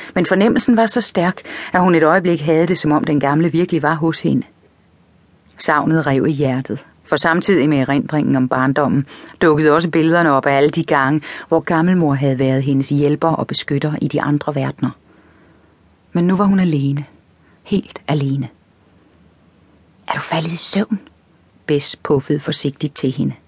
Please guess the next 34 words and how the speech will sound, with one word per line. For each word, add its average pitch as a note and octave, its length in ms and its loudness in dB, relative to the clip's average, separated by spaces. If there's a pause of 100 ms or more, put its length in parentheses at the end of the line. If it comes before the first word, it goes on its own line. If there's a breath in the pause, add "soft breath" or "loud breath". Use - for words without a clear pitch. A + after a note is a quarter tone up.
(680 loud breath)
"Nej, F#3+ 180 0
nej," G3+ 320 2 (120)
svarede C#3+ 400 0
hun C#3+ 220 0
og C#3+ 120 -2
begyndte F3 380 0
på E3 140 -4
fortællingen C#3+ 680 0
om C#3 140 -2
hundrede D#3 380 2
skind. - 260 -4 (1600 soft breath)
Der E3 60 4
var F3 320 2
engang F3+ 400 0 (100)
en E3+ 120 0
kraftfuld - 640 -6
troldmand, D3+ 560 0
der D#3+ 140 -2
ønskede D3 380 -2
sig D#3+ 160 -2
en D3+ 80 0
hustru. D3+ 420 -6 (760 loud breath)
Han F3 140 0
søgte G#3+ 380 2
i G#3+ 140 2
hele G#3+ 320 4
verden E3+ 360 2
for - 140 -2
at C#3 80 -2
finde F3 320 0
den, D#3+ 260 0
han E3+ 160 0
ville D3+ 180 0
have. C#3 180 -2